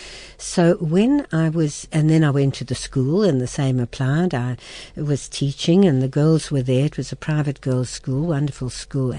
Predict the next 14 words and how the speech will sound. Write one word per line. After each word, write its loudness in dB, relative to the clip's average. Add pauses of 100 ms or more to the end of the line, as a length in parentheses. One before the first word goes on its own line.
And, 6
um, 4
there 2
was 0
no 4
question 0
of -2
selling 4
anything. 0
It -4
was -4
simply -2 (320)
sharing 2
knowledge. 2